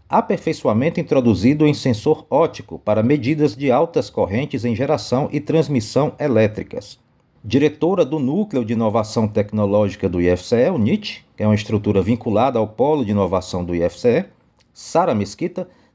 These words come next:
destaca que essa e outras pesquisas do Instituto Federal do Ceará podem ser encontradas na plataforma Vitrine Tecnológica, iniciativa hospedada no site do próprio Polo de Inovação do I F C E.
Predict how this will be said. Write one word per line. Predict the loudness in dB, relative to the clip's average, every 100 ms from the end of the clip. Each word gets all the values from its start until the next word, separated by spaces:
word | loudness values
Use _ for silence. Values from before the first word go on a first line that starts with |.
| -4
destaca | -4 -2 -2 0 -2
que | 0
essa | 2 2 2 -2 -2
e | 0
outras | 0 0 -2 -2
pesquisas | -2 -6 -6 -4 0 0 0 -2
do | -6
Instituto | -4 -6 -6 -4
Federal | -2 0 0
do | -2
Ceará | -2 0 0 -6 _ _ _ _
podem | 0 0 -2
ser | -4 -6 -6
encontradas | -10 -4 -4 -2 0 2 0
na | 0 -4
plataforma | -2 -2 -2 -4 -4 -2 0 0 -2 -4
Vitrine | -2 -4 -2 0 4 4
Tecnológica, | 2 -2 -2 -2 2 2 2 -4
iniciativa | -8 -6 -4 -2 -2 -4 -2
hospedada | -2 -2 -2 0 -2 -4 -10 _ _ _ -8
no | -8
site | -8 -4 0 0 -2
do | -8 -8 -10 _ _
próprio | 0 0 0 -4 -6
Polo | -6 -2 0 0
de | -2
Inovação | -2 0 -2 -2 -4 -2
do | -2
I | -2
F | -4 -6
C | -8
E. | -8